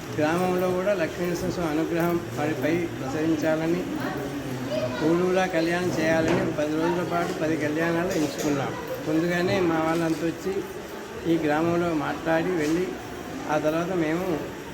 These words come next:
మొన్న భగవద్ రామానుజ జయంతి రోజున మా పాదయాత్ర ప్రారంభం చేశాం. ఆ రోజు నుంచి ఒక్కొక్క రోజు, మొదటి కళ్యాణం ఇస్కాన్ టెంపుల్లో సికింద్రాబాదు, రెండవ కళ్యాణం అప్సిగూడ, మూడవ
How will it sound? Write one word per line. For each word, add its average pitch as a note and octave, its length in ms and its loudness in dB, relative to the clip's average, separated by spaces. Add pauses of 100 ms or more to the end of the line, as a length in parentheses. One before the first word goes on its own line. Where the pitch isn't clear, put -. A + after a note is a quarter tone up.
మొన్న D#3+ 160 2 (260)
భగవద్ F3 420 2
రామానుజ F3 480 0
జయంతి D#3+ 300 2
రోజున D#3+ 300 0
మా F#3 140 2 (100)
పాదయాత్ర D#3 500 0 (120)
ప్రారంభం D3+ 480 2
చేశాం. C3 340 0 (840)
ఆ D3+ 120 4
రోజు E3+ 320 2
నుంచి F#3 280 2 (640)
ఒక్కొక్క E3 240 -2
రోజు, E3 360 2 (180)
మొదటి F3 340 0 (720)
కళ్యాణం E3+ 500 2 (180)
ఇస్కాన్ D#3+ 440 0 (280)
టెంపుల్లో D#3 460 0 (320)
సికింద్రాబాదు, D3+ 680 2 (680)
రెండవ F3+ 320 2
కళ్యాణం E3+ 540 2 (100)
అప్సిగూడ, D#3 500 2 (840)
మూడవ F#3 300 4